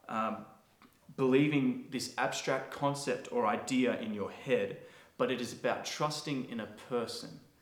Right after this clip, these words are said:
and that person being Jesus. So ask yourself, do you trust Jesus? Do you trust that Jesus alone will lead you to life, life in its fullness, and life for eternity?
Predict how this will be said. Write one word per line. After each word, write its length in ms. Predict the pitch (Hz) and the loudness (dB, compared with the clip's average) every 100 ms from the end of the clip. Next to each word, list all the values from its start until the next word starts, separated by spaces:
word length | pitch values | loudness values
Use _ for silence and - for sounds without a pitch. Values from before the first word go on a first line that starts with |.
| _ | _
and 140 | - 110 | -8 -4
that 240 | 107 - | -4 -4
person 320 | 110 107 - 101 | -8 -6 -8 -8
being 260 | 101 98 | -8 -8
Jesus. 720 | 95 98 95 - - - - - _ _ _ _ _ _ _ _ _ _ _ _ _ _ _ _ _ _ _ _ _ _ _ _ _ _ _ _ _ _ _ _ _ - | -10 -10 -12 -14 -20 -20 -20 -20 _ _ _ _ _ _ _ _ _ _ _ _ _ _ _ _ _ _ _ _ _ _ _ _ _ _ _ _ _ _ _ _ _ -6
So 140 | - | 0
ask 260 | 131 147 151 | 4 4 2
yourself, 420 | 147 - 101 101 | -4 -2 -2 -2
do 80 | - | -4
you 120 | 147 | -4
trust 500 | 147 - 139 - - | -2 0 0 0 -6
Jesus? 560 | 113 131 127 - - - - - - | -4 -4 -6 -12 -16 -18 -20 -18 -4
Do 80 | |
you 120 | 151 160 | 0 0
trust 440 | - 165 156 - | 0 -2 -2 -2
that 160 | 127 - | -4 -4
Jesus 600 | 147 139 135 120 - - | -2 0 0 -2 -4 -6
alone 600 | 113 107 110 131 123 104 | -8 -2 0 2 0 -2
will 100 | 104 | -6
lead 280 | 107 117 117 | -4 -4 -4
you 80 | 113 | -6
to 180 | - 107 | -8 -6
life, 600 | 98 113 98 - - - _ _ _ _ | -2 -2 -2 -10 -18 -20 _ _ _ _
life 300 | - 120 123 | 2 2 4
in 80 | 120 | -2
its 160 | 107 - | -2 -6
fullness, 720 | - 127 120 95 - - - - | -2 0 0 -2 -8 -12 -14 -14
and 140 | 113 | -6
life 280 | 113 113 113 - | 0 0 0 -4
for 120 | 110 | -8
eternity? 520 | 107 120 113 107 - | -6 -6 -6 -8 -12